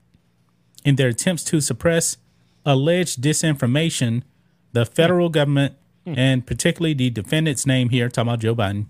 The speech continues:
Speaker 1: are alleged to have blatantly ignored the First Amendment's right to free speech.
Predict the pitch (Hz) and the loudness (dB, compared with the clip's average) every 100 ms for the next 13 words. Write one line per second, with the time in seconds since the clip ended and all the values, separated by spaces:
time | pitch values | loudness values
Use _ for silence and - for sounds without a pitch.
0 | - _ _ _ _ _ - 147 131 147 | -14 _ _ _ _ _ 0 2 4 2
1 | 180 165 - 143 120 104 135 175 165 175 | 0 0 0 2 0 0 0 2 2 -2
2 | 175 147 131 156 156 139 117 147 139 123 | 0 0 2 2 2 0 -2 -2 0 0
3 | 131 135 120 117 - - _ _ - 104 | 2 2 0 -4 -8 -12 _ _ -6 0
4 | 135 135 107 - 117 - 104 85 - | 0 0 -4 -2 -2 -2 -6 -6 -12